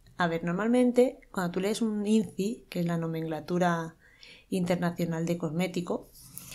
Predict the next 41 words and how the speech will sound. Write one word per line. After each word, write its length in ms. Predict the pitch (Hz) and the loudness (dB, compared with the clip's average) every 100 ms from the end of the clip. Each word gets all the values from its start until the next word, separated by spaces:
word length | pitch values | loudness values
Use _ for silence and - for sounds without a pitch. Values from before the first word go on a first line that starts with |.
| - - - - _ _ _ _ | -18 -20 -20 -20 _ _ _ _
es, 440 | - 196 180 - 170 | 0 2 2 0 0
mm, 580 | 170 165 160 160 175 - | -2 -2 -6 -8 -10 -12
pues, 120 | - 165 | -12 -10
los 100 | 147 | -6
ingredientes 440 | 151 151 156 165 | -6 -6 -8 -8
que 100 | - | -4
pone 220 | 175 160 | -2 -2
detrás 240 | 147 151 151 | -4 -6 -4
de 60 | |
una 120 | 156 160 | -4 -4
crema. 420 | 214 214 247 - - _ _ _ _ | -2 2 0 -2 -14 _ _ _ _
Normalmente, 920 | 208 196 214 226 247 254 254 262 285 - - - | -2 2 4 8 8 8 8 6 4 -8 -10 -4
eh, 260 | 190 190 | -2 -2
van 260 | 170 185 190 | 0 0 2
de 80 | 175 | 2
mayor 340 | 165 165 175 | 2 2 0
proporción 800 | 202 220 214 - 226 220 220 220 | 0 -2 -4 0 4 4 4 2
de 380 | 220 214 214 208 | 2 0 -2 -2
cantidad 500 | 202 190 185 180 175 | -2 0 0 2 2
de, 440 | 175 170 165 170 165 - - | 2 0 -2 -6 -8 -10 -6
de 80 | 175 | -4
porcentaje 520 | 180 180 160 170 196 | -4 -2 -4 -2 -4
de 60 | |
cantidad 460 | 190 196 202 220 269 - - - - - | -2 -2 0 -2 -2 -8 -20 -20 -20 -2
a 120 | 196 | 0
menor. 420 | 180 165 156 - - - - - _ - | 2 2 0 -6 -16 -20 -20 -20 _ -4
Sí 200 | - 233 | 0 2
que 100 | 240 | 4
es 60 | |
cierto 240 | 254 254 185 | 2 2 2
que 60 | |
a 40 | 175 | 2
partir 300 | 160 - 180 | 0 -2 0
del 140 | 214 | 4
uno 200 | 233 233 | 6 4
por 160 | 220 202 | 2 -2
cien 340 | 233 233 226 - | 4 4 4 -2
ya 160 | 185 190 | 0 2
lo 120 | 185 | 4
pueden 220 | 185 185 | 2 2
mezclar 560 | 175 - - 156 147 | 0 -2 -2 -2 -4